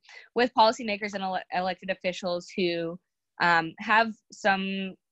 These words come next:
personal tie themselves to the, the overdose crisis or, or, um, you know, are close to someone who,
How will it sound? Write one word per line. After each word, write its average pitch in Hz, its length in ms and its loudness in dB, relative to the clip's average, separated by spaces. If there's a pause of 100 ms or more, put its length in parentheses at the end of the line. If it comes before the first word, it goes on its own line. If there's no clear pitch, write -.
personal 196 420 0
tie 175 260 4
themselves 175 520 0 (120)
to 160 420 -2 (380)
the, 160 500 6
the 170 80 4
overdose 160 340 2
crisis 151 640 0
or, 143 340 2 (340)
or, 156 460 6
um, 143 520 0
you 160 160 2
know, 151 300 4
are 156 200 6
close 147 300 2
to 139 80 -10
someone 135 380 -2
who, 147 240 2